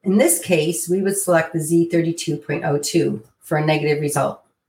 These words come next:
We also need to capture the C P T code eight one oh two five for the pregnancy test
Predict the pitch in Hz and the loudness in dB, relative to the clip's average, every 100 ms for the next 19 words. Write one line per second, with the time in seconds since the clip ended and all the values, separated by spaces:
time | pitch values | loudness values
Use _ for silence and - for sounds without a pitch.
0 | _ - 185 190 208 262 240 208 214 208 | _ 0 4 4 2 -2 -2 -2 2 0
1 | 208 214 196 - 208 202 - 330 320 165 | 0 -2 -2 -2 -4 -4 -2 -2 2 0
2 | 160 160 - - 175 170 185 170 165 165 | 2 -2 -6 -4 -2 -2 0 2 2 0
3 | - 160 - 202 180 156 - - - 247 | -4 -8 -2 0 2 0 -4 -4 -2 0
4 | 208 - 143 - 139 - - | -2 -4 -8 -4 -4 -4 -10